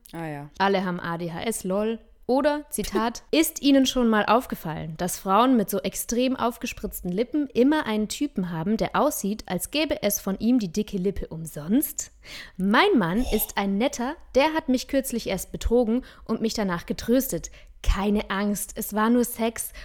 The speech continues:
Speaker 2: und sie hat's nicht einmal gewollt.“ Dann nimmt sie die andere Rolle an. Das heißt, du siehst sie nicht wieder. Rollenswitch,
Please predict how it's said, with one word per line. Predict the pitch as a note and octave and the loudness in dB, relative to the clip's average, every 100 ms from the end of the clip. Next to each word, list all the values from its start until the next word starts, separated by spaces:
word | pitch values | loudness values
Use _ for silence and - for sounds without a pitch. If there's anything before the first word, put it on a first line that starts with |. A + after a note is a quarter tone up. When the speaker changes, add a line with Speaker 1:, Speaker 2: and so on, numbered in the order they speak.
| - | -4
Speaker 2:
und | G#3+ G#3+ | -2 0
sie | A#3+ | 0
hat's | A#3+ G#3 | -2 2
nicht | A#3 A#3 - | 2 2 0
einmal | C4 A3+ E3+ F3+ | 0 0 0 -2
gewollt.“ | A#3 G#3+ B3 A3 F3+ - - - _ _ _ _ - - - - | -2 0 2 4 2 0 -8 -10 _ _ _ _ -20 -20 -18 -4
Dann | G#3 G3+ | 0 2
nimmt | G3+ G3+ | 2 0
sie | - | -2
die | F3+ - | 0 4
andere | A3 B3 B3 | 6 6 4
Rolle | A3+ A#3 B3 | 4 4 4
an. | B3 D#4 - - - - - - | 0 -2 -4 -18 -20 -18 -16 -4
Das | G#3+ G#3 | -2 2
heißt, | G#3 G#3+ - - - | 4 4 0 -10 -4
du | A3 | 0
siehst | A3 G3+ | 0 0
sie | - | 0
nicht | G3 G3 - | 0 -2 -2
wieder. | G3 F#3+ A#3+ F#4 - - - | 0 2 0 0 -6 -10 0
Rollenswitch, | F#3 G3+ - C#4 C#4 | 2 2 0 -2 -2